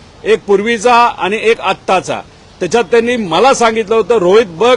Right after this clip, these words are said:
क्वालिटी किती भारी आहे." मी त्यांना सांगितलं होतं, "हे जे मटेरियल आहे ते गुजरातचं मटेरियल आहे,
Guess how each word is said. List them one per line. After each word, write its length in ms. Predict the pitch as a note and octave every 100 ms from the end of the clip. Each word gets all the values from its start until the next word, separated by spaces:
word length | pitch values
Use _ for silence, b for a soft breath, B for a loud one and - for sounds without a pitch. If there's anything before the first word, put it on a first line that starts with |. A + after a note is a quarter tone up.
| F#3+ - - -
क्वालिटी 340 | F3+ G3+ A#3+ A#3+
किती 220 | G#3+ A#3+
भारी 340 | F3+ G3 G#3
आहे." 80 | C#3+ - - - -
मी 120 | G#3
त्यांना 240 | A#3+ A#3+
सांगितलं 500 | A3+ G#3 A3 C4 C4
होतं, 200 | B3+ G3+ D#3 - - - -
"हे 100 | F3
जे 120 | G3
मटेरियल 580 | A#3+ G#3 D3 A#3+ B3+ B3+
आहे 360 | A#3+ A#3 B3 B3+ - - - -
ते 80 | A3
गुजरातचं 560 | G3 F3+ A#3 A#3 B3+
मटेरियल 500 | A#3+ A3 A3 G#3+ G#3+
आहे, 160 | D#3